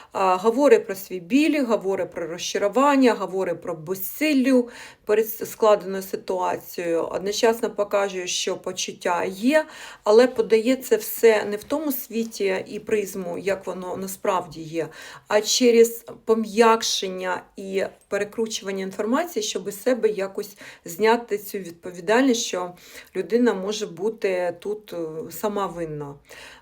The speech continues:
А, е, людина просто ч-, шукає співчуття, випр-, вир-, виправдовування, і, е, і це на ближчому колі. Це друзі, довірливі друзі, це жінка, чоловік, ну, тобто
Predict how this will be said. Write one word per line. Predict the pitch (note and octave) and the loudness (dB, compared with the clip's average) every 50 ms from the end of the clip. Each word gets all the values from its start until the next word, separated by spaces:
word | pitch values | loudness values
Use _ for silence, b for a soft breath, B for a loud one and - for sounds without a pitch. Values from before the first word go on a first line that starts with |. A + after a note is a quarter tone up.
| B | B
А, | - - F#3+ F#3 F#3 F#3 F3+ F3+ F3+ F3 - - - - | -6 -2 0 2 2 2 4 4 2 2 0 -2 -8 -10
е, | - B2+ - - D#3+ F#3+ G3 | -12 -10 -8 -6 -6 -6 -4
людина | G3 G3+ F#3+ C#4+ F4+ F4+ | -4 -2 0 0 0 0
просто | D#4 C4+ B3+ - A3+ G#3+ | -2 -4 -2 0 -2 0
ч-, | G#3+ - - - | 0 -4 -6 -6
шукає | - - - - A#3 A#3 - G#3+ F#3 F#3 F3+ F3+ F3 F#3+ | -8 -6 -4 -4 -4 0 2 2 2 4 2 0 -2 -4
співчуття, | - - _ A3 G#3+ G#3+ - - - G3+ - - C#4+ D4 D#4 | -6 -8 _ -8 -8 -6 -8 -10 -10 -12 -2 2 4 6 6
випр-, | D4+ A#3+ G#3 G3+ - - G3+ - - G3+ | 6 4 2 -2 -2 -4 -4 -4 -4 -2
вир-, | F#3 G#3 A3+ A3+ A3 - - | 0 2 2 2 2 0 0
виправдовування, | F#3+ A#3 A#3 A#3 - G#3 G3 - F3 A#3+ C#4 D4+ C#4 A#3+ A3+ G#3+ G3+ F#3+ F3+ F3 E3+ B B B B B B _ | 0 0 0 2 0 -2 -2 2 4 4 4 4 4 4 4 4 2 0 -4 -4 -6 B B B B B B _
і, | - A3+ A#3+ A#3+ - A3 - | -4 -2 0 0 0 0 2
е, | G#3+ G#3 G3+ G3 G3 F#3+ F#3+ - _ _ _ _ _ _ | 2 4 4 4 2 -2 -6 -12 _ _ _ _ _ _
і | - | -6
це | G#3 G#3+ - C#4 C#4 C4+ | -6 0 2 4 4 6
на | B3 G#3+ | 4 4
ближчому | G3+ G3 G3 A3 A#3 A3+ - - G#3 G#3 G#3 | 2 2 2 2 2 2 0 -2 -4 -4 -6
колі. | G#3 - - F#3+ E3+ D#3 E3 E3 - - - _ _ | -8 -8 -6 -4 -4 -4 -4 -6 -8 -12 -16 _ _
Це | _ - - F3+ D#3+ | _ -4 -4 -4 -4
друзі, | D#3+ D#3 A3+ B3+ D4 F4 F#4 - - - C4+ C4+ B3 A3+ | -2 0 0 2 4 4 2 2 0 0 2 4 4 4
довірливі | - - F#3 E3+ F#3 F3+ E3+ E3 E3+ E3 D#3 D#3+ D#3 | 2 0 -4 -6 -4 -6 -6 -4 -6 -4 -2 -4 -4
друзі, | D#3 G3+ A3+ C4+ C#4+ C#4+ B3+ A3+ G#3+ A3 | -2 0 0 2 2 0 -2 -2 -2 -2
це | G#3 G#3+ - - - E3 D#3+ D#3 D#3 D#3 E3 D#3+ E3 D#3+ D#3+ | -4 -4 -8 -6 -4 -2 -2 -2 -2 -2 -2 -4 -4 -6 -8
жінка, | E3 E3+ F#3 A3+ C4 C4+ B3+ B3+ - G3+ F#3 E3+ | -8 -4 0 2 2 4 2 0 0 -2 -4 -4
чоловік, | E3+ - - - E3+ D#3+ D#3+ E3 E3+ G3+ A#3 B3 B3 - | -4 -8 -10 -8 -8 -6 -8 -8 -4 -2 -2 -2 -2 -4
ну, | G#3+ F#3 E3+ E3+ | -8 -10 -10 -8
тобто | - F3 - - _ _ F3 E3+ E3 D#3 | -8 -8 -8 -10 _ _ -4 -4 -2 -4